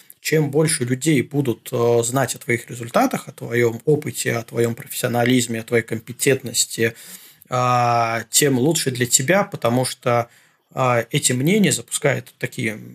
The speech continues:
микросарафанные радио, которые могут тебе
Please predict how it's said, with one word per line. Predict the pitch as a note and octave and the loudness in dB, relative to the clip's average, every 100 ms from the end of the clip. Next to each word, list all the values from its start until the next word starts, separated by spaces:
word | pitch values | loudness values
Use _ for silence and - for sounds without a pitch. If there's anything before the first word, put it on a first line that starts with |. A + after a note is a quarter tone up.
| - - | -20 0
микросарафанные | C#3+ D3 - B2 - B2 - C3 A#2 A#2+ C#3 | 2 2 0 0 0 -2 0 0 0 0 0
радио, | A3 G3 D3 | 2 2 2
которые | - B2 C#3+ C#3 B2+ B2 A#2+ - _ _ - | 0 -4 -2 0 2 2 0 -4 _ _ -2
могут | C#3 E3+ C#3+ D3 | 2 2 2 -2
тебе | - B2 D3+ | -10 0 0